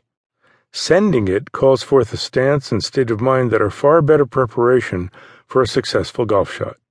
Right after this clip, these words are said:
Even accomplished golfers sometimes fall victim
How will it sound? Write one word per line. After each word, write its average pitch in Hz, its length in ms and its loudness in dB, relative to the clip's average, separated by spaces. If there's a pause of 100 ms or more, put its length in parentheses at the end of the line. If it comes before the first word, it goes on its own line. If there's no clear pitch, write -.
(760)
Even 123 280 2
accomplished 151 560 0
golfers 101 440 0
sometimes 131 480 0
fall 101 200 0
victim 101 480 -2